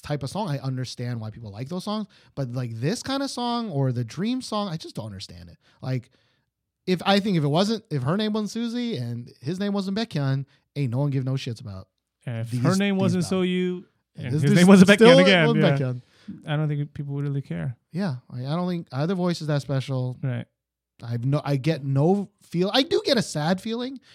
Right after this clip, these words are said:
Speaker 1: but I don't get, like, a, "I'm experiencing your sadness" feeling,
Speaker 2: Mm-hmm.
Speaker 1: which is, I think, different things.
Speaker 2: Yeah, and ballads, I think it really has to do with the environment that you kinda set up,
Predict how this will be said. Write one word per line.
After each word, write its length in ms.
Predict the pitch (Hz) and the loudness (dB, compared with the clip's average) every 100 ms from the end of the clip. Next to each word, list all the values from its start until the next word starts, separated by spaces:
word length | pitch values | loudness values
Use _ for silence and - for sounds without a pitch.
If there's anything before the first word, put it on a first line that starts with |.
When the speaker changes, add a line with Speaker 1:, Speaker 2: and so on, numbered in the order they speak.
| _ | _
Speaker 1:
but 120 | 165 | 0
I 80 | 165 | 4
don't 220 | 180 202 | 4 2
get, 240 | 147 170 147 | 0 -2 0
like, 260 | 143 143 | 0 0
a, 320 | 139 127 120 117 _ _ _ | -2 -2 -4 -6 _ _ _
"I'm 160 | 135 143 | -4 -4
experiencing 880 | 131 - - 147 156 165 139 - 113 | -4 -10 -6 0 4 4 2 -4 -6
your 120 | 110 | -6
sadness" 500 | 107 - 101 95 90 | -8 -8 -10 -10 -12
feeling, 360 | - 85 - 131 | -16 -18 -18 -12
Speaker 2:
Mm-hmm. 240 | 139 117 107 107 | -8 -6 -6 -6
Speaker 1:
which 160 | 123 | -8
is, 100 | 120 110 | -8 -8
I 100 | 107 | -8
think, 240 | 101 95 | -10 -12
different 320 | 104 - 107 | -14 -16 -20
things. 420 | - - - _ _ | -20 -20 -20 _ _
Speaker 2:
Yeah, 400 | 220 113 101 107 - | -8 -8 -6 -10 -6
and 120 | 139 | -4
ballads, 360 | 139 175 170 147 | -2 -2 -2 0
I 80 | 139 | 0
think 180 | 139 131 | -2 -2
it 60 | |
really 280 | 120 123 123 | -2 0 0
has 200 | 110 120 | -2 -2
to 60 | 123 | -4
do 160 | 120 113 | -2 -2
with 160 | 110 | -4
the 60 | - | -6
environment 600 | 107 104 104 104 107 107 - | -6 -4 -4 -4 -4 -6 -8
that 120 | 113 | -10
you 80 | 107 | -10
kinda 240 | - 110 | -8 -8
set 360 | - - 107 104 | -8 -10 -8 -6
up, 240 | 104 - | -8 -12